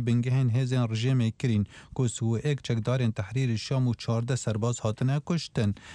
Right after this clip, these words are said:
Her ji dumahiya meha Nîsanê hevrikiya leşkerî li Edlibê her zêde dibit ku hikûmeta Sûriye hêrişên asmanî dijîn gundewarên başûrê Edlibê û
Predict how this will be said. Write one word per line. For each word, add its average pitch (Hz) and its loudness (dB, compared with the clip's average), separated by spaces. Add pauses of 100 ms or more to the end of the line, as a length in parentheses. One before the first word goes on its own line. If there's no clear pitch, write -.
(120)
Her 135 0
ji 101 0
dumahiya 113 0
meha 123 2
Nîsanê 131 0
hevrikiya 117 0
leşkerî 120 0
li 104 2
Edlibê 139 0 (260)
her 151 0
zêde 135 0
dibit 95 0
ku 127 0
hikûmeta 120 0
Sûriye 127 0
hêrişên 113 0
asmanî 123 0
dijîn 117 0
gundewarên 120 2
başûrê 117 0
Edlibê 127 0
û - -4